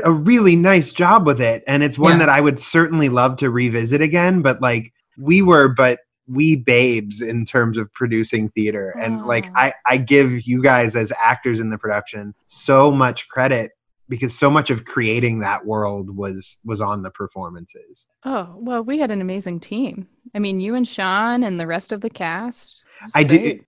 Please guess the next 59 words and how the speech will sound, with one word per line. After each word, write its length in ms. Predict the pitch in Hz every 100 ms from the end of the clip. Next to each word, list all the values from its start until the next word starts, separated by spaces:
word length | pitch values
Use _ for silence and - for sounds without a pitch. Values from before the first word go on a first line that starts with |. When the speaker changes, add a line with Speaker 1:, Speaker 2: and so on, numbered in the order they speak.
| -
Speaker 1:
I 120 | 139
do 180 | 139 139
think, 240 | 139 123
yeah, 280 | 127 120 113
that 280 | 117 120 120
was 120 | 117
another 280 | 120 117 110
case 260 | 113 104 110
where 80 |
it 40 | 104
was 100 | 107
like, 180 | 101 123
"Man, 240 | 117 107
this 180 | 113 120
is 140 | 101
the 100 | 113
right 300 | 110 107 101
group 240 | 104 107 101
of 120 | 95
people 260 | 101 95 95
to 60 |
be 120 | 90 92
working 380 | 87 87 82 107
on." 100 | 147
Speaker 2:
And 140 | 220
the 60 | 214
visual 600 | 180 196 208 247 247 220
at 160 | 185
the 180 | 175 165
end, 500 | 156 156 123 101 - _ _ _ -
holy 340 | 214 220 160
shit, 560 | - - 110 101 - _ _ _ _
with 140 | 175 175
the 80 | 156
angel 320 | 160 170 180
coming 360 | 180 175 175 170
through 280 | 165 170 180
and 160 | 156
figuring 440 | 151 147 147 156 156
that 180 | 143
out. 480 | 127 123 143 175 - _ _ -
Speaker 1:
Yeah, 200 | 135 131
when 180 | 139 160
it 120 | 127
worked, 400 | 131 131 110 -
it 60 | 107
was 140 | 104
great. 420 | - 110 95 95 - -
<laughs> 40 | _ - -
Speaker 2:
Well, 400 | 302 294 269 - - -
Speaker 3:
<laughs> 120 | -
Speaker 2:
but 340 | 285 - 254
that's 240 | 285 294 311
what 80 |
I 80 | 294
was 220 | 240 233
talking 340 | 233 226 220 226
about 220 | 202 185
today, 600 | - 196 185 175 -